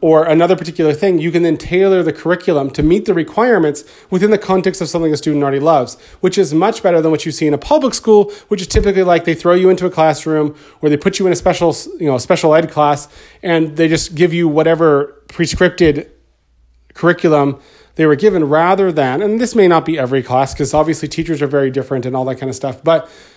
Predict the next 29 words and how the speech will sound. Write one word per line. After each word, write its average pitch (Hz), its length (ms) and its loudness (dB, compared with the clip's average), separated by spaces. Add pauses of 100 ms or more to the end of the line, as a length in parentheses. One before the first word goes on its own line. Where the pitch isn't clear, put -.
(220)
um, 160 380 2
and 156 100 2
I'm 156 80 6
not, 170 200 2
not 160 440 -2
to 170 100 2
attack 151 640 0
sped 156 480 0
teachers 151 480 -2
or 147 200 -4
even 151 280 -2
public 143 320 -2
schools 151 340 -4
per 135 160 -6
se, 123 360 -6 (760)
but 156 380 0
the, 156 200 0 (140)
it's 139 220 -4
very 185 320 6
clear 185 380 -2
to 170 120 -6
me 147 240 0
that 139 160 -6
the 139 60 -8
teachers 165 340 -6
union 143 260 0
does 156 320 2
not 160 360 0
care 139 580 0